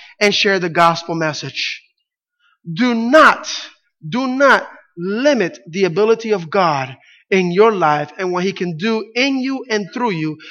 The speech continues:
for the benefit of all. We see in Mark six,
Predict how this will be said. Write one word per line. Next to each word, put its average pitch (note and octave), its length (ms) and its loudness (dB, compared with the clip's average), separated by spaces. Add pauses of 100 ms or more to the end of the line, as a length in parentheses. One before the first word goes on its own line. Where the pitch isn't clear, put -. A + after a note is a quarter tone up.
(140)
for G3+ 140 4
the D#3+ 100 -2
benefit D#3+ 680 0
of D3+ 260 2
all. C3 360 -4 (1800)
We A#3+ 400 0
see A#3+ 420 -4
in F#3+ 220 -2
Mark F#3 580 0
six, - 580 -6